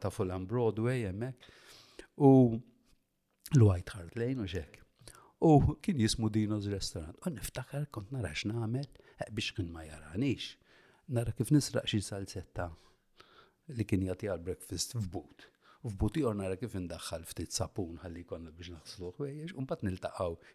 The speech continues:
jien u Sammy, għax Sammy kien ukoll jaħdem f'post ieħor, u l-, dak li jkollna naqsmu.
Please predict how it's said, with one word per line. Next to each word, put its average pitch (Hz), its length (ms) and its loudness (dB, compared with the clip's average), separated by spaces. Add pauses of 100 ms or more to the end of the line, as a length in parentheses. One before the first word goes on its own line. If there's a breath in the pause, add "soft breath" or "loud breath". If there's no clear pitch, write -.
jien 90 160 -6
u - 40 -10
Sammy, 135 380 -2
għax - 320 -8
Sammy 87 320 -4
kien 85 240 -8
ukoll 139 340 0
jaħdem 87 440 -8
f'post - 280 -12
ieħor, 147 140 -6 (560 loud breath)
u 202 80 4
l-, 185 140 -2 (100)
dak 170 160 -6
li 113 80 0
jkollna 123 400 -6
naqsmu. 80 460 -10